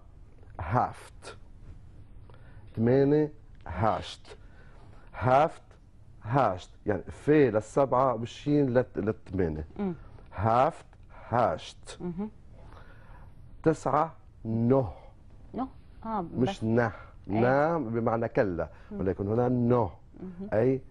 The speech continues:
Speaker 1: تسعة. عشرة ده. حداش يازده.
Speaker 2: مم.
Speaker 1: اثناش دوازده.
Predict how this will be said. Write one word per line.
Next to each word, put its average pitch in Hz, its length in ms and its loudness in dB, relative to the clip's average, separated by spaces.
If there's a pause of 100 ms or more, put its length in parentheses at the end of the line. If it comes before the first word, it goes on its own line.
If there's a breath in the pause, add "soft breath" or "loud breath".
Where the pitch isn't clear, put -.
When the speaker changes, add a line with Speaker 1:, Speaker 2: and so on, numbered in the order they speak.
(180)
Speaker 1:
تسعة. - 380 -8 (840 loud breath)
عشرة 151 560 2 (340)
ده. 98 380 0 (720 loud breath)
حداش 139 680 0
يازده. 120 1120 4 (420)
Speaker 2:
مم. 170 120 -10 (1300 loud breath)
Speaker 1:
اثناش 139 560 2
دوازده. 101 1000 2